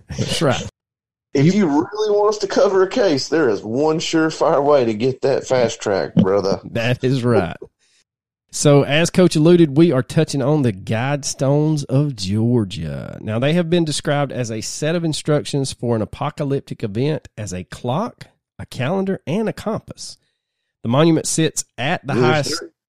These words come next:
Speaker 2: Very cra-, it's very crazy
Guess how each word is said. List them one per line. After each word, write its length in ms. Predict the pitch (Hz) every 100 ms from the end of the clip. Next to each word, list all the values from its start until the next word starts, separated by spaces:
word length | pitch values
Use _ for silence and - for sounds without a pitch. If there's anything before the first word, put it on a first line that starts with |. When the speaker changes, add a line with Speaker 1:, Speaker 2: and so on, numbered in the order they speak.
| _ _ _ _ - 160 135 117
Speaker 2:
Very 300 | 180 214 214
cra-, 280 | - 208 196
it's 260 | 147 131
very 260 | 151 170 180
crazy 640 | 180 180 175 127 82 -